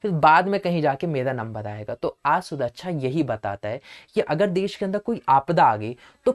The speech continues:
कौन से वो लोग हैं जो सबसे पहले इम्पैक्ट होंगे, कौन से वो लोग हैं जिन पे सबसे पहले असर पड़ेगा। जैसे कि अभी कोरोना आया,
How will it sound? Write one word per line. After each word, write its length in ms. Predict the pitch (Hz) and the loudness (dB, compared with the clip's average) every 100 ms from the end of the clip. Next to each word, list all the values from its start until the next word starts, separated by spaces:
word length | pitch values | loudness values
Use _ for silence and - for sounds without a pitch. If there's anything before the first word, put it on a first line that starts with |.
| - | 0
कौन 300 | - 175 240 | 0 2 2
से 160 | 247 277 | 0 0
वो 200 | 208 196 | 4 4
लोग 240 | 220 226 | 4 4
हैं 100 | 262 | 2
जो 100 | 226 | 0
सबसे 460 | - - 185 - 262 | -2 -2 -4 -2 -4
पहले 420 | - 170 160 233 | -2 -4 -2 0
इम्पैक्ट 640 | 214 - 180 151 185 170 127 | 0 0 0 2 2 2 -2
होंगे, 360 | 110 101 101 - - _ - | -8 -6 -8 -10 -20 _ -2
कौन 260 | 170 208 | 0 0
से 140 | 208 240 | -2 -2
वो 200 | 196 208 | 2 2
लोग 360 | 190 190 202 | 4 2 2
हैं 160 | 214 180 | -2 -4
जिन 160 | 165 | -4
पे 120 | 175 214 | -4 -4
सबसे 340 | 165 - 208 | -6 -4 -4
पहले 320 | 208 135 156 | -2 -2 -2
असर 320 | - 143 165 | -2 -4 -4
पड़ेगा। 440 | 156 113 107 107 120 - - - | -2 -4 -4 -6 -8 -14 -12 -2
जैसे 240 | 151 180 | -2 0
कि 120 | 170 | -2
अभी 120 | 160 170 | -2 0
कोरोना 440 | 165 151 151 156 | 0 0 0 -2
आया, 180 | 156 | -4